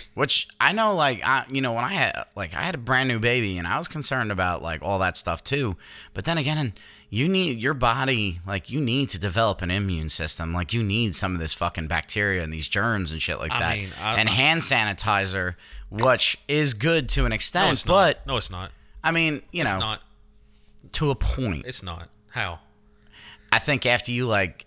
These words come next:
Speaker 1: I, I just think it's just, you know, it's a way for people to feel a little bit clean about stuff.
Speaker 2: Okay.
Speaker 1: You don't have to use it all the time.
Speaker 2: I think it's the worst fucking
Speaker 1: The only
Speaker 2: invention
Speaker 1: time
Speaker 2: that
Speaker 1: that
Speaker 2: we've
Speaker 1: I
Speaker 2: ever
Speaker 1: actually
Speaker 2: had.
Speaker 1: like using the hand sanitizer, and I know this sounds weird, but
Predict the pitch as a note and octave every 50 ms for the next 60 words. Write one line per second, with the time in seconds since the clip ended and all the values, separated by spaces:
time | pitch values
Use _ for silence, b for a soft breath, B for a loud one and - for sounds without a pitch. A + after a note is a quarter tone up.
0 | - - B2 A2+ - A2+ B2+ C3 C#3+ D#3+ D3 - D3+ C#3+ A#2 B2+ B2+ G#2 - A#2+
1 | A2+ - - A#2 A#2 A2 F#2+ F2+ F2 D#2 G2 G2 - A#2+ A2 A2+ A2+ - - A2+
2 | - - A2+ F#2+ G2+ G2+ - - G#2 F#2+ F#2 F#2 F#2+ F#2 E2+ D2 - - - A2
3 | G2+ G2 F#2 D#2+ E2 D#2+ D2+ - - - - D#2 D2+ D2 - - D#2 D#2 - D3+
4 | C3+ D3 D#3 - C3 D#3 D#3+ D#3 D3+ C#3+ - - B2+ B2 C#3 D3 C#3+ A#2+ B2+ A#2
5 | - - A2+ A2+ A2+ G#2+ G#2+ F#2 F#2+ F#2 - - A#2 A#2 A2 F2+ D2+ D2+ D#2 B2
6 | D3 D#3+ - E3 C#3+ B2 A#2+ A2 - - - G2+ F2+ G2+ G#2+ G#2+ - - - A#2
7 | - B2+ C#3+ D#3+ F#3+ A3+ A3 - G#3+ G#3 G3 F#3+ F3 D#3 D3 B2+ F#2 A#2 B2+ C3
8 | C3+ C3 C3+ C3 C#3 C3+ C3 C3+ C3 A#2 A#2 A#2+ G#2+ F#2 A2+ A#2+ A2 A#2 B2 A#2+
9 | A2+ G#2 F#2+ G#2 G2 F#2 G#2 - A2+ G#2+ G#2+ G#2+ - A#2 A2 A2 G#2 G#2 A2 G2+
10 | G2 - - - F2+ F2+ F#2 F#2 F2+ E2+ E2+ - - F2 E2+ E2 D2+ E2 D#2+ D#2+
11 | D#2 D2 D#2 E2 D#2+